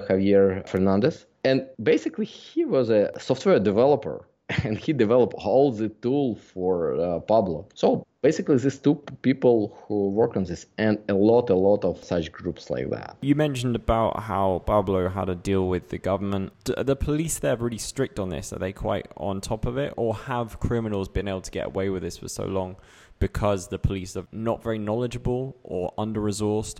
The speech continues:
Speaker 2: or just don't have an interest in preventing this kind of crime?
Speaker 1: Um, last year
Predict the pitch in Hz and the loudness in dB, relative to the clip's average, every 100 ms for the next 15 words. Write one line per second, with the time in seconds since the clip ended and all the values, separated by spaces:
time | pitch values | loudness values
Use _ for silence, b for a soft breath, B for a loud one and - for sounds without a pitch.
0 | - 92 95 101 - 101 78 101 90 90 | -8 -8 -6 -6 -4 -4 -4 -6 -6 -8
1 | 113 - 127 123 - - _ 110 101 98 | -8 -8 -8 -10 -14 -20 _ -8 -6 -6
2 | 95 92 - - 107 98 98 - 131 131 | -6 -10 -12 -4 -2 0 -4 -6 -10 -10
3 | - 131 131 - 143 143 170 _ _ - | -10 -10 -10 -10 -10 -10 -12 _ _ 2
4 | 123 123 117 107 - - _ - - 110 | 4 6 6 4 -2 -20 _ -12 -2 4
5 | 131 185 - 104 104 104 117 143 190 | 4 2 -4 -2 2 6 6 4 0